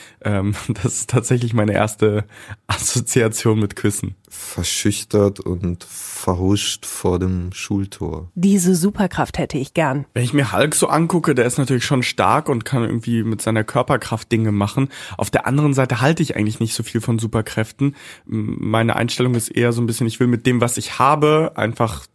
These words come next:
Speaker 1: Dinge verändern oder eben nicht verändern. Äh, und dafür brauche ich keine Superkräfte.
Speaker 2: Ich habe jetzt als erstes so an so Unversehrbarkeit gedacht, aber ich glaube, im Endeffekt wäre es dann einfach nur Mut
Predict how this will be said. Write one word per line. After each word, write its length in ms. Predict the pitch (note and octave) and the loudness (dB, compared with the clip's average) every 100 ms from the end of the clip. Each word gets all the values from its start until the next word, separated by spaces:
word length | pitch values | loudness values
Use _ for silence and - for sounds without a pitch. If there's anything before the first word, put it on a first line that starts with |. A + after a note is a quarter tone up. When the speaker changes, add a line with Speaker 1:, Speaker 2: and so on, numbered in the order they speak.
| - | 0
Speaker 1:
Dinge 380 | A#2 A2 G#2+ G2+ | 2 4 2 0
verändern 640 | - A2+ - G#2+ G#2 A2+ | -2 0 2 0 2 0
oder 220 | - G#2+ | 0 0
eben 180 | - G#2+ | 0 0
nicht 180 | G#2+ B2+ | -2 -2
verändern. 540 | - - G#2 G#2 B2 - - - _ | -2 0 2 2 0 -4 -16 -20 _
Äh, 140 | - G2+ | -2 -2
und 200 | G#2 G#2 | 0 -2
dafür 200 | G#2 - | 0 -2
brauche 240 | G2 G2+ | 0 -2
ich 80 | A2 | -4
keine 220 | - G2+ | -4 -4
Superkräfte. 600 | G#2 G#2 F#2 - G#2 - - _ | -4 -6 -6 -8 -12 -12 -14 _
Speaker 2:
Ich 100 | G2+ | 0
habe 140 | F#2 | 2
jetzt 120 | F#2+ | 4
als 180 | F2+ E2 | 2 2
erstes 400 | - F#2 F#2+ G#2 | 0 2 2 2
so 120 | G2 | 2
an 120 | F2 | 4
so 140 | F#2 F2+ | 4 2
Unversehrbarkeit 1200 | - F#2 - F2+ E2+ F2 F#2 F2 - E2+ - - | 2 0 2 0 4 4 2 -2 0 0 0 -6
gedacht, 520 | D#2+ F2 E2+ - - | 0 0 0 -6 -6
aber 140 | E2+ | -4
ich 120 | E2 - | -4 -2
glaube, 640 | F2 E2 F2 F2+ E2+ D#2 | 2 2 4 4 2 0
im 140 | E2 | 0
Endeffekt 560 | D2+ E2+ F#2+ - E2+ - | 0 0 -2 -2 -2 2
wäre 100 | D#2 | 0
es 120 | D#2+ | 2
dann 140 | F#2 D#2+ | 0 0
einfach 280 | D#2+ - | 0 -2
nur 160 | - E2 | 0 0
Mut 440 | E2 F2 A2+ A2+ | 2 2 0 -2